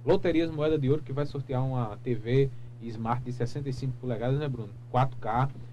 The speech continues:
Dia vinte e três de junho, não é isso? Loterias Moeda de Ouro, você compra lá, marca três jogos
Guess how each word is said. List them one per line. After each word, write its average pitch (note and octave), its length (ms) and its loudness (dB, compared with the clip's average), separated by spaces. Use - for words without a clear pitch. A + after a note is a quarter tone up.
Dia D3 520 6
vinte F#3 260 -2
e - 60 -12
três F3+ 280 6
de F3 120 0
junho, C3+ 200 6
não C#3+ 60 0
é C#3+ 100 4
isso? E3+ 220 -4
Loterias C#3+ 440 4
Moeda C#3+ 280 4
de B2+ 120 2
Ouro, C#3 140 6
você C3+ 260 2
compra D3+ 380 2
lá, A#2 260 2
marca C3+ 300 2
três C#3 280 0
jogos B2 480 -2